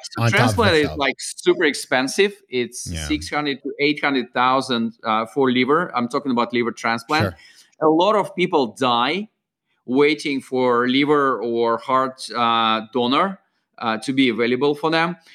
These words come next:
Speaker 1: And it's just, and, and in, probably in majority of cases, you have certain autoimmune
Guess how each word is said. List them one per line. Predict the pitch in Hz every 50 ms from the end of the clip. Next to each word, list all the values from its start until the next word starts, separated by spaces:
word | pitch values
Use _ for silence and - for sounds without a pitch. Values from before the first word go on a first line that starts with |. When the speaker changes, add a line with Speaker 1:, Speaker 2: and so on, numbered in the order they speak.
| - _ -
Speaker 1:
And | - 151 156
it's | 165 180 180 -
just, | 196 190 180 185 - - -
and, | 147 156 - - 165 165 160 160 -
and | - 170 165 165 165 165 - -
in, | 165 160 160 156 160 160 156 143 - _ _ _ _ _ _ _ - _ - - - _ _ -
probably | 196 202 220 240 208
in | 165 147
majority | 139 127 117 131 139 139 143 143 131 - 127
of | 117 110 - -
cases, | - 120 123 127 123 - 113 101 - - -
you | 127 131 127
have | 139 135 127 127
certain | - - 151 143 143 139 135
autoimmune | - 135 135 135 135 - 135 131 131 131 131 123 117 117